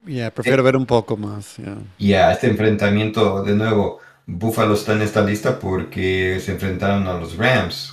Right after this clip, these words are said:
Speaker 3: Cooper Kupp. Pero
Speaker 2: Ujú.
Speaker 3: si no, yo creo que estarían en la otra. Las
Speaker 1: Ujú.
Speaker 3: buenas defensivas contra receptores.
Speaker 1: Sí.
Speaker 3: Justin Jefferson, no se diga, titular, pero Adam Thielen, ¿lo juegan?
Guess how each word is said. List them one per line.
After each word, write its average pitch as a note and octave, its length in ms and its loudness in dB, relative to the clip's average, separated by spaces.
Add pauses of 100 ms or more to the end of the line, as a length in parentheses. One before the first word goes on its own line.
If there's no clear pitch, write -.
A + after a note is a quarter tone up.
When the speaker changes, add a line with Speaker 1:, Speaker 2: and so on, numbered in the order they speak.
Speaker 3:
Cooper - 260 -4
Kupp. - 280 -2 (720)
Pero D#2 260 0
Speaker 2:
Ujú. F#2+ 40 0
Speaker 3:
si F#2+ 140 -2
no, C3 560 2
yo F#2+ 100 -4
creo - 140 -6
que - 80 -8
estarían F#2 320 -4
en F2+ 100 -6
la D#2+ 160 -6
otra. - 240 -6 (880)
Las - 80 -12
Speaker 1:
Ujú. A2 80 -4
Speaker 3:
buenas F2 300 -6
defensivas F2 560 -10
contra E2+ 400 -8
receptores. - 1000 -10 (300)
Speaker 1:
Sí. G#2 200 0
Speaker 3:
Justin D3+ 320 2
Jefferson, D#3+ 600 6
no G#2 120 2
se - 160 -2
diga, G#2 380 0
titular, F#2+ 680 -2
pero G2+ 280 -6
Adam B2+ 320 2
Thielen, G#2 440 -4
¿lo E2+ 120 -10
juegan? A#2 340 -2